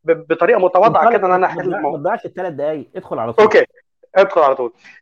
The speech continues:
Speaker 1: آه، في رأيي مشكلة الأسوار أو سبب الأسوار تلات مستويات، أو عندنا تلات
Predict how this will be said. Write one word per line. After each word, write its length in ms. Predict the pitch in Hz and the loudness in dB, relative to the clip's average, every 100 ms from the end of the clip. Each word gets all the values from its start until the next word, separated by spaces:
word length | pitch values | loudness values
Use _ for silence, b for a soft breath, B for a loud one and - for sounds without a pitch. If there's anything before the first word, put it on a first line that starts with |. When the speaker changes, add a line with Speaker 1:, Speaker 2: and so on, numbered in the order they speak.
| - | 2
Speaker 1:
آه، 260 | 165 160 165 | 4 6 4
في 140 | - | 2
رأيي 300 | 190 330 240 | 2 2 0
مشكلة 480 | 208 180 - 254 254 | -2 -4 -2 0 0
الأسوار 720 | 185 175 160 - 190 294 226 170 | 0 -2 -6 0 2 4 2 0
أو 120 | 156 | -2
سبب 340 | 208 226 190 | -2 0 2
الأسوار 500 | 165 - - 170 220 | 0 -2 -2 0 0
تلات 300 | 214 208 196 170 | 0 -2 -2 -4
مستويات، 600 | 139 - 147 131 117 - | -12 -4 0 0 0 -2
أو 120 | 131 | -2
عندنا 380 | 123 131 175 156 | -2 0 -2 -2
تلات 200 | 165 170 | -2 -2